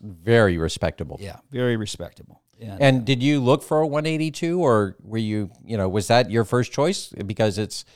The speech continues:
Speaker 1: not the common choice. Most people will probably look at a one eighty, one eighty-five. Were you set on the one eighty-two, or was it because this one was available?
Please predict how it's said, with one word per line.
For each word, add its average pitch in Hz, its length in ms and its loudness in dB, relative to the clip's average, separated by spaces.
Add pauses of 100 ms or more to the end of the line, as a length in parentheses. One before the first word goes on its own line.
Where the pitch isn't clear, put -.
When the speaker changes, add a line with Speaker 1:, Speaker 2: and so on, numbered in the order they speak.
(540)
Speaker 1:
not 123 320 4
the 127 60 2
common 135 360 2
choice. 110 380 2
Most 110 260 0
people 110 240 -2
will 110 80 2
probably 110 260 2
look 104 180 -2
at 110 80 -2
a 104 60 4
one 101 180 2
eighty, 110 320 0
one 101 220 0
eighty-five. 101 560 0
Were 101 120 -2
you 98 120 -4
set 107 240 0
on 135 120 0
the 143 80 -4
one 147 140 -2
eighty-two, 147 400 -2
or 110 140 2
was 95 180 -2
it 95 280 -10
because 95 260 -4
this 107 220 -4
one 95 120 -2
was 90 140 -6
available? 92 540 -6